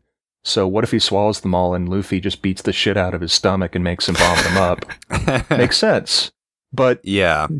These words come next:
Speaker 1: to get there, we had to get to Nightmare Luffy, which, while hilarious to look at, I think is one of the more pulling him out, pulling it out of his ass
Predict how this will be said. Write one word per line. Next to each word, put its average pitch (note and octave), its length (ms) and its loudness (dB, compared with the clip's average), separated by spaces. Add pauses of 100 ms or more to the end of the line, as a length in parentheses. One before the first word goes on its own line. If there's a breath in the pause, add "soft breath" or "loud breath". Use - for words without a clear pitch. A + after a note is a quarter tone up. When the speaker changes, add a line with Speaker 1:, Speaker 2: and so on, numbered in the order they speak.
(640)
Speaker 1:
to D3 140 0
get C3+ 280 -4
there, C#3+ 160 0
we A#2 160 2
had B2 200 0
to B2+ 60 -2
get A2+ 280 0
to A2+ 220 0
Nightmare A#2 440 0
Luffy, A#2 380 0
which, G#2+ 280 -2
while G2+ 340 0
hilarious G2+ 520 2
to - 100 -2
look F#2 220 0
at, G2 300 2
I G#2 80 2
think G#2+ 220 -4
is G2+ 140 -2
one F#2+ 160 0
of F#2+ 80 0
the G2 60 0
more F#2 260 2
pulling G2 300 -2
him F#2 100 0
out, F2+ 360 0
pulling A#2+ 240 0
it A2+ 100 0
out G2 180 2
of G2 60 -2
his F#2+ 140 -2
ass F#2+ 580 -2